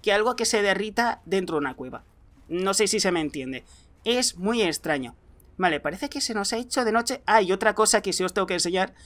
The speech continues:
es que, eh, Glacial Basin, al parecer, cuando es de noche, por algún motivo,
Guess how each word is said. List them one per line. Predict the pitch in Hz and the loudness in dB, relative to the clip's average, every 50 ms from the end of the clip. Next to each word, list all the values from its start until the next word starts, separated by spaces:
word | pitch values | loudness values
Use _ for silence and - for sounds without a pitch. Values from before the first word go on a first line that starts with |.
| - - - _ _ | -20 -20 -20 _ _
es | 208 202 196 196 - | 0 2 2 2 2
que, | 214 214 208 - - | 0 0 0 0 0
eh, | - 190 185 180 175 170 165 165 156 | 0 2 4 4 6 6 4 4 4
Glacial | 156 180 196 240 240 233 220 | 2 2 2 2 2 2 4
Basin, | 220 226 226 - 220 214 | 4 4 4 2 2 2
al | 185 180 175 - | 2 2 2 2
parecer, | 165 151 151 143 175 208 226 226 | 2 2 2 2 0 0 -2 -2
cuando | - - 165 156 160 151 147 147 147 147 139 - - - | -2 0 0 2 2 2 2 2 2 0 0 -2 -4 -4
es | 165 190 208 214 | -4 -2 -2 0
de | - 220 214 | 0 0 2
noche, | 214 233 233 233 - 202 196 226 - _ _ _ | 2 2 0 0 0 -2 -4 -4 -6 _ _ _
por | - 165 160 147 | 0 2 2 2
algún | 147 143 143 175 226 262 285 | 2 0 0 0 2 2 2
motivo, | 277 233 233 233 247 254 240 220 220 - - | 4 4 4 4 2 2 2 2 0 -2 -4